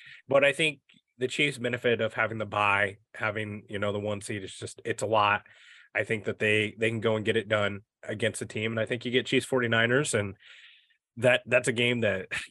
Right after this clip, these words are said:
<sighs> I, I don't know, man. Like, I could see, I could see it going either way. Uh, I,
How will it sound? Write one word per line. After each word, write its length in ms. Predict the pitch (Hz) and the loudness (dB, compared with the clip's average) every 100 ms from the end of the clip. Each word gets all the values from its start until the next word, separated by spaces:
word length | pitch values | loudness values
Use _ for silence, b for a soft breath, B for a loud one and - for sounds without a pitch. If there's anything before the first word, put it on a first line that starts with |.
| - _ | -18 _
<sighs> 400 | 110 _ - - | -20 _ -12 -6
I, 140 | 110 - | -6 -2
I 160 | 123 | 0
don't 140 | 139 101 | 0 0
know, 220 | 123 101 | -2 -2
man. 340 | 90 95 95 | -6 -12 -12
Like, 220 | 95 95 95 | -10 -8 -4
I 160 | 104 | -4
could 180 | 104 110 | -4 -6
see, 380 | - 123 120 101 B B B _ _ 120 - _ _ | -2 0 0 -6 B B B _ _ -20 -20 _ _
I 120 | 104 | -6
could 140 | 107 113 | -4 0
see 140 | 127 | 2
it 220 | 120 110 - - | 2 0 -6 -4
going 400 | 117 123 117 104 | 2 4 4 0
either 180 | 120 120 | 0 2
way. 400 | 110 117 85 85 _ _ - | 2 0 -2 -10 _ _ -10
Uh, 440 | 104 98 95 92 92 _ | -6 -4 -6 -8 -10 _
I, 100 | 95 | -18